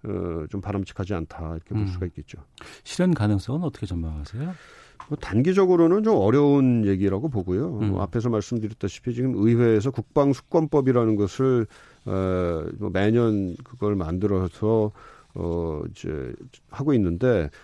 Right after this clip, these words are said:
Speaker 1: 그 매년 그 조항이 좀 들어가 있어요. 그
Speaker 2: 네.
Speaker 1: 한국에서 이제 주한미군 감축을 하기 위해서는 의회의 승인을 받아라.
Speaker 2: 음.
Speaker 1: 처음에는 이만 이천 수준에서 이제 병력 그 이하로 줄이면은 의회 승인을 받아가다가 지금은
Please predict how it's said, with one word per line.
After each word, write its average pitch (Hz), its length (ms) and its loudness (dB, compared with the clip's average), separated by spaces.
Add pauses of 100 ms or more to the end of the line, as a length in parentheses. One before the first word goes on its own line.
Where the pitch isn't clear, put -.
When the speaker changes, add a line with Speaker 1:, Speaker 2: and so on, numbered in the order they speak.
Speaker 1:
그 139 100 -8
매년 156 380 0
그 151 320 4
조항이 131 280 2
좀 151 120 -2
들어가 117 260 2
있어요. 92 440 -2
그 131 60 0
Speaker 2:
네. 104 200 4
Speaker 1:
한국에서 123 760 2
이제 110 120 0
주한미군 110 500 2
감축을 98 760 0
하기 120 140 -2
위해서는 104 380 0
의회의 120 300 6
승인을 160 340 2
받아라. 85 560 0
Speaker 2:
음. 98 340 0
Speaker 1:
처음에는 139 460 0
이만 120 320 4
이천 107 800 2
수준에서 104 480 0
이제 95 520 0
병력 98 340 0
그 120 160 2
이하로 117 360 4
줄이면은 107 560 2
의회 107 200 4
승인을 101 240 0
받아가다가 90 520 -2
지금은 110 380 0